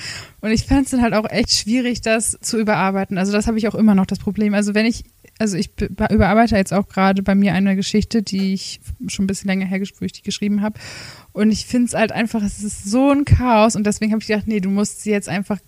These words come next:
ganz komplett nochmal neu schreiben.“ Und weil sie halt auch schon so ein bisschen länger her ist, habe ich gedacht, „Ja, da kannst du's auch machen. Du weißt schon fast gar nicht mehr, was wirklich passiert ist.“ Und dann bin ich halt nochmal quasi neu in die Geschichte eingetaucht.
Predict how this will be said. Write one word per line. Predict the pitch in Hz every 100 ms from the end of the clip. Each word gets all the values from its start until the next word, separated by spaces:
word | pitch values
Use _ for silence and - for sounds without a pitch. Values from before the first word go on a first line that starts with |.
| -
ganz | 202 220 247 - -
komplett | 214 208 - 202 226
nochmal | 226 220 226 240
neu | 233 202
schreiben.“ | 196 - 165 165 180 220 - - - - - _ _
Und | 208
weil | 208
sie | 214
halt | 214 185
auch | 196
schon | 220
so | 202
ein |
bisschen | 214 208 - 208
länger | 202 196
her | 185 202 220 220
ist, | 214
habe | 208
ich | -
gedacht, | 190 -
„Ja, | 175
da | 175
kannst | 202 196
du's | 190
auch | -
machen. | 175 180 208
Du | 190
weißt | 170 185
schon | - 202
fast | 202 -
gar | 185 196
nicht |
mehr, | 202 190
was | 185 -
wirklich | 180 196
passiert | - 180 214 220
ist.“ | 208 233 -
Und | 180
dann | 180 185
bin | 190 208 214
ich | 214 226
halt |
nochmal | 190 202 196
quasi | - 208 202 202
neu | 202 202
in |
die | 208
Geschichte | 196 - 208 -
eingetaucht. | 185 226 - 226 220